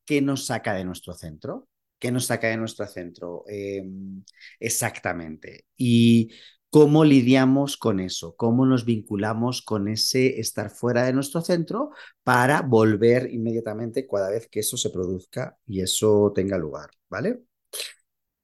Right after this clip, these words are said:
Em, necesitamos hacernos responsables primero autoconociéndonos y para eso va a servir la palabra atención.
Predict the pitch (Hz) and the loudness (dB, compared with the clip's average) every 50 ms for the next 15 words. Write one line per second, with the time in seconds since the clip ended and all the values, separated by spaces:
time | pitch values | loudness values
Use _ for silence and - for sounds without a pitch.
0 | _ _ - 139 131 127 127 127 123 120 127 127 127 123 127 123 127 127 127 - | _ _ 4 6 8 10 10 10 10 10 8 8 8 8 8 8 8 8 6 4
1 | - - _ _ _ _ _ _ _ _ _ _ _ _ _ _ _ _ _ _ | 0 -6 _ _ _ _ _ _ _ _ _ _ _ _ _ _ _ _ _ _
2 | _ _ _ _ - 151 143 - 151 147 190 175 220 226 240 220 - 196 180 180 | _ _ _ _ 4 4 6 4 4 4 4 2 4 4 4 4 4 4 4 2
3 | 165 170 156 - - 139 127 - 147 147 143 147 147 - 139 127 117 123 135 135 | 2 0 -4 -4 -2 -2 -2 0 2 2 2 2 0 -2 -2 0 2 2 2 2
4 | 131 123 156 247 - _ _ _ _ _ _ _ _ _ _ _ _ _ _ _ | 2 2 0 -2 -6 _ _ _ _ _ _ _ _ _ _ _ _ _ _ _
5 | _ _ _ _ _ _ _ - 120 117 110 - 113 - - 101 87 87 85 - | _ _ _ _ _ _ _ -4 -4 -4 0 0 -2 -2 0 -2 -2 -4 -4 -6
6 | 98 92 80 78 76 76 78 82 80 - - 139 131 - 147 151 160 160 - 165 | -6 -6 -6 -6 -8 -8 -8 -8 -8 -4 0 0 4 4 6 6 6 6 6 6
7 | 160 156 - - 143 131 143 147 143 131 113 101 - - 95 95 90 92 92 92 | 6 4 2 2 2 4 4 2 2 2 0 -2 -2 -4 -6 -4 -4 -6 -6 -8
8 | 90 - 82 78 80 80 - - - - - _ | -10 -10 -12 -12 -12 -14 -16 -18 -18 -18 -18 _